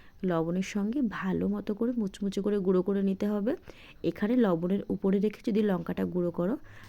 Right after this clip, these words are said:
তাহলে কিন্তু খুব সহজেই হয়ে যাবে। আর এখানে আমি একটা গোটা পেঁয়াজ ছোট ছোট করে পাতলা করে কেটে নিয়েছি। আর এখানে কিছুটা পরিমাণ আমি কাঁচা সর্ষের তেল দিয়ে দিলাম।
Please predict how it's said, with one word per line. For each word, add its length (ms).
তাহলে 260
কিন্তু 260
খুব 180
সহজেই 440
হয়ে 200
যাবে। 260
আর 80
এখানে 320
আমি 200
একটা 240
গোটা 260
পেঁয়াজ 360
ছোট 220
ছোট 180
করে 200
পাতলা 340
করে 200
কেটে 240
নিয়েছি। 340
আর 200
এখানে 200
কিছুটা 320
পরিমাণ 320
আমি 180
কাঁচা 320
সর্ষের 420
তেল 180
দিয়ে 160
দিলাম। 300